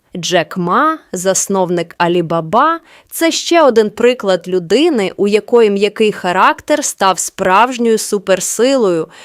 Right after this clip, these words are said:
особливо у бізнесі. Багато хто пам'ятає його як людину,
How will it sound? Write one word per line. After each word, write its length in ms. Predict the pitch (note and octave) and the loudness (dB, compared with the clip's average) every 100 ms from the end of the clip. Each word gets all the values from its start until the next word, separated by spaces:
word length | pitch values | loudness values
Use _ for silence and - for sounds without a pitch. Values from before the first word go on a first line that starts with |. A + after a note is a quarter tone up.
| - | -6
особливо 840 | - G3+ - F#3+ E3+ F#3+ C4+ C#4+ A3 | -2 -2 -2 -4 0 0 2 0 -2
у 60 | |
бізнесі. 840 | F3+ F3 A#3 G3 E3+ E3 - E3 C#3+ _ - | -4 -2 0 0 -4 -6 -6 -8 -8 _ -12
Багато 460 | E3+ G3 G#3+ G#3 | -2 0 2 0
хто 260 | G3 - B3+ | -4 0 0
пам'ятає 640 | C4 F#3+ F3 E3+ A3+ C#4+ C4 | 2 0 0 0 0 2 2
його 280 | G#3+ A3+ | 2 2
як 240 | A#3 G3+ G3 | 2 0 -2
людину, 600 | F#3+ E3+ B3 E4+ A3 | -4 0 0 0 -2